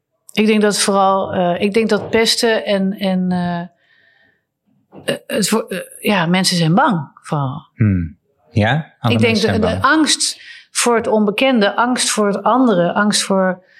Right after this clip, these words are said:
Speaker 1: kleur, angst voor, eh, andere culturen, angst voor ander eten.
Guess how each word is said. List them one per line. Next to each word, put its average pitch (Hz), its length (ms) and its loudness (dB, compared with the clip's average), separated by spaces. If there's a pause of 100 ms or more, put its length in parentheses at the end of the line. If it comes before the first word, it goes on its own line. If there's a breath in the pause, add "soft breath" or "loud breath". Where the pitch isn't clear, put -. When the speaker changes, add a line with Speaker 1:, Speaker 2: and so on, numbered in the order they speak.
(380 soft breath)
Speaker 1:
kleur, 214 580 0
angst 208 280 -2
voor, 196 380 -2 (100)
eh, 180 300 2
andere 202 420 2
culturen, 196 560 2
angst 190 240 0
voor 196 140 0
ander 190 240 2
eten. 208 540 0